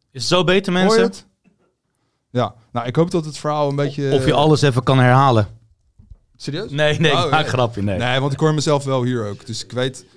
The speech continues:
Speaker 2: misschien ietsje zachter dan, eh, Ersan. Ersan praat hard, joh.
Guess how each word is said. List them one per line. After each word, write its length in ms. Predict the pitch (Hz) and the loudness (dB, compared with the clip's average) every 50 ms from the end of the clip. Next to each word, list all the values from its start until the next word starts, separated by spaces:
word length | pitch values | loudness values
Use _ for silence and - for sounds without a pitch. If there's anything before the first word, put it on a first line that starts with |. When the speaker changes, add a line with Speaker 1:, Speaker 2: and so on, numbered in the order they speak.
| _ _ _ | _ _ _
Speaker 2:
misschien 380 | - 117 - - 180 185 180 | -8 -8 -6 -6 -6 -6 -6
ietsje 220 | 190 - - - 139 | -8 -8 -8 -8 -4
zachter 320 | 131 143 143 - - 147 | -4 -4 -4 -4 -6 -8
dan, 320 | 135 123 120 113 113 110 107 | -6 -6 -4 -4 -6 -8 -8
eh, 120 | 110 - | -10 -10
Ersan. 400 | - 170 196 - - 196 196 214 - - - _ _ _ _ | -12 -12 -10 -10 -10 -10 -10 -12 -14 -18 -20 _ _ _ _
Ersan 340 | - 127 127 - - 120 110 | -8 -8 -6 -6 -6 -8 -8
praat 220 | 117 113 104 101 | -8 -8 -8 -8
hard, 240 | 104 104 110 107 104 | -8 -10 -10 -10 -12
joh. 160 | - 104 101 | -14 -18 -20